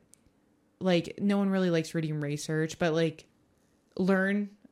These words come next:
or, you know, learn from those that actually are speaking the truth about a lot of stuff, which can be difficult to deviate what's truthful and what's not. Um,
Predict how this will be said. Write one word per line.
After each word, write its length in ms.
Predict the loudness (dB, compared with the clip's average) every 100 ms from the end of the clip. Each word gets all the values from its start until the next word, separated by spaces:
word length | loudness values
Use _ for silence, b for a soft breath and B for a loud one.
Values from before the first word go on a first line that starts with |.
| -2
or, 360 | 2 4 4
you 240 | 2 0 0
know, 180 | 0 0
learn 260 | 0 0
from 180 | 0 0
those 280 | 0 0 0
that 160 | 0 0
actually 420 | -2 0 0 0
are 420 | 0 0 0 -2
speaking 340 | -4 -6 -6 -6
the 100 | -8
truth 360 | -8 -8 -8
about 180 | -4 -2
a 60 | 0
lot 220 | 0 0
of 60 | -2
stuff, 280 | -2 -2
which 160 | -2 -6
can 240 | -6 -4
be 100 | -2
difficult 460 | -2 -4 -2 -2 0
to 160 | 0 0
deviate 500 | 0 -2 0 -2 -2
what's 460 | -4 -4 -6 -12 -12
truthful 420 | -6 -4 -2 -2
and 80 | -2
what's 200 | -6 -6
not. 320 | -4 -2 -4 -6 B B B B B
Um, 600 | 2 2 2 0 -4 -6